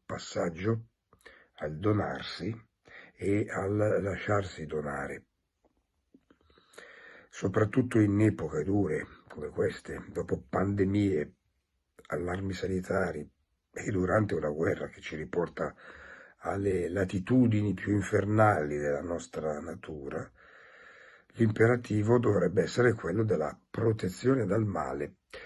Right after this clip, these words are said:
ovvero rifiutarsi di lasciarsi contaminare dal veleno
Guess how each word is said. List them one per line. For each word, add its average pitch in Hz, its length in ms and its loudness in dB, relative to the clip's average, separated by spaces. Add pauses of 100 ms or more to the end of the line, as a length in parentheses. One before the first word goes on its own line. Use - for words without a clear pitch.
(120)
ovvero 104 440 2
rifiutarsi 110 1160 -2 (480)
di 87 440 -8
lasciarsi 110 1000 2
contaminare 95 1120 -2 (360)
dal 80 260 -10
veleno 87 840 -2